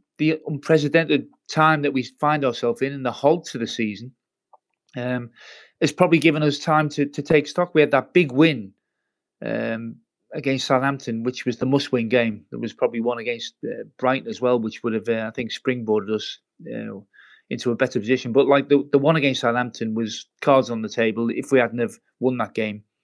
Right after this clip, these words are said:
then I would have backed us to go down. I think that, that performance and the fact that we, we had goal scorers.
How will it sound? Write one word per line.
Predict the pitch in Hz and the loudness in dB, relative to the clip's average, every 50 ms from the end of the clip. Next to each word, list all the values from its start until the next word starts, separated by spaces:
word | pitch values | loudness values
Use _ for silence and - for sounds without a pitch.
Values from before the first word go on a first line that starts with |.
| _ _ _ _ _ _ _ _ _ - | _ _ _ _ _ _ _ _ _ 0
then | 127 123 | 2 2
I | 123 123 | 4 2
would | 120 113 117 | 2 0 -2
have | 113 104 | -2 0
backed | 127 117 - - | 0 0 0 -2
us | 117 - - | -6 -6 -6
to | - | -4
go | 104 117 113 | -2 -2 -2
down. | 110 117 117 113 107 101 - _ _ - - - - _ _ - | -2 -2 -4 -6 -6 -8 -12 _ _ -20 -20 -20 -20 _ _ -2
I | 117 | 2
think | 139 156 139 | 2 4 4
that, | 151 160 156 - | 4 2 2 2
that | - 160 165 156 | 0 0 0 0
performance | - 139 - - 147 139 139 123 113 113 110 - - - - - _ - 160 - _ _ | -2 -4 0 4 4 4 4 2 -4 -8 -8 -10 -12 -14 -16 -20 _ -20 -20 -20 _ _
and | - 135 127 | -6 -6 -6
the | 127 | -6
fact | - - 160 156 151 - | -4 0 0 0 0 2
that | 156 139 143 | 2 2 4
we, | 143 131 127 120 107 - _ _ _ _ _ _ _ _ _ _ _ _ _ _ _ - | 4 2 2 2 -2 -8 _ _ _ _ _ _ _ _ _ _ _ _ _ _ _ 0
we | - 143 | 2 2
had | 139 135 | 4 4
goal | - 151 147 147 151 | 4 4 6 4 4
scorers. | 147 - - 135 117 104 98 95 - - | 0 0 2 2 2 2 -2 -6 -14 -20